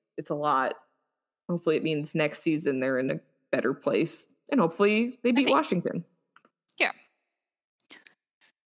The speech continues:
Speaker 2: Um, now, sorry, moving on to college basketball. Um, on the men's side, Kentucky Duke, uh, played this week. That was a really fun game to watch. Um,
Speaker 1: Mm-hmm.
Speaker 2: kind of a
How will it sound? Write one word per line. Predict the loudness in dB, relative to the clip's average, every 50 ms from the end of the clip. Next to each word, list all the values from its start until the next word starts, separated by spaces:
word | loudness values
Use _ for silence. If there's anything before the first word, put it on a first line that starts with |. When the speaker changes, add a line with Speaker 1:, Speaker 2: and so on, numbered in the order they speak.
| _ _ _
Speaker 2:
Um, | 0 2 2 2 2 0 -2 -12 -18 -10 _
now, | 2 4 6 6 4 4 2 0 -4 -6
sorry, | -6 -2 0 0 2 0 -2
moving | -2 -4 -4 -4 -4 -4
on | -4 -4 -4
to | -4 -6 -8
college | -8 -4 -2 0 0 0 -2 0 _
basketball. | 2 2 2 0 -4 -6 _ 0 0 2 2 0 0 -2 -4
Um, | -2 0 0 0 0 0 -2 -4 -4
on | -6 -4 -4 -2
the | 0
men's | 0 0 0 0 -2
side, | -2 -2 0 0 2 2 2 0 -2 -4 _
Kentucky | -8 -6 -4 -4 -6 -4 -6 -8 -8 -6
Duke, | -6 -4 -4 -2 -2 -2 -4 -6 _ _ _ -20 _ _ _ _ _
uh, | -4 -2 0 0 0 -2
played | -2 -4 -4 -4 -4 -4
this | -6 -6 -4
week. | -4 -4 -6 -2 2
That | 2 2 2
was | 2 -2
a | -2
really | -2 -4 -4
fun | -4 -6 -8 -6 -6 -10 -8
game | -6 -6 -6 -6 -6
to | -8 -6 -6
watch. | -4 -2 0 -2 -2 -2 -6 -10 -10 -12 _ _ _ _
Um, | -6 -2 -2 -2 -2
Speaker 1:
Mm-hmm. | -2 -4 -4 -4 -6 -6 _ _ _ _ _ _ _ _ _ _ _ _ _ _ _ _ _ _ _ _ 0
Speaker 2:
kind | 2 2 4 2 0
of | 2 2
a | 4 4 4 4 4 4 4 2 2